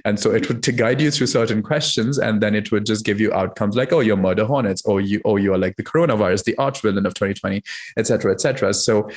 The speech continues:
but this quiz went viral. So it took us one evening to make this quiz, 'cause it's not really hard to make a quiz, especially when you're trying to make a BuzzFeed-like quiz, right? It took us one evening to make a quiz. We put it on Product Hunt, which is a website, uh, which has six million monthly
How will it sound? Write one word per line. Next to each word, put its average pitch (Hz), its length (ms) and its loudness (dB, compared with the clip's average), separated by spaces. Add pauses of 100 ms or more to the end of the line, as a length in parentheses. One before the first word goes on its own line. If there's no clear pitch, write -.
(120)
but 117 160 0
this 220 180 2
quiz - 360 -2
went 113 340 0 (120)
viral. 107 560 0 (720)
So 139 80 2
it 117 120 2
took 147 120 2
us 135 140 0
one 110 640 0
evening 104 540 -2
to 104 100 2
make 92 180 0
this 95 140 0
quiz, 90 200 -2
'cause 92 120 -2
it's 90 120 -2
not 107 220 0
really 95 160 0
hard 92 220 -4
to 95 80 -6
make 90 180 -4
a - 60 -6
quiz, - 220 -4
especially 98 280 -2
when 95 100 0
you're 95 120 0
trying 92 160 -2
to 92 60 0
make 90 180 -2
a 92 40 -4
BuzzFeed-like 92 720 -4
quiz, 107 320 -4
right? 104 100 0
It 107 40 -6
took 135 140 -2
us 104 80 0
one 117 280 0
evening 120 300 0
to 156 80 -4
make 127 180 0
a 123 60 -2
quiz. 120 300 -2 (340)
We 113 80 0
put 151 220 0
it 165 100 0
on 143 140 0
Product 117 400 0
Hunt, 98 320 -2
which 107 140 0
is 104 100 0
a 95 40 0
website, 98 600 0
uh, 95 240 0
which - 220 -4
has 98 220 -2
six - 300 -4
million 104 400 2
monthly 95 540 -2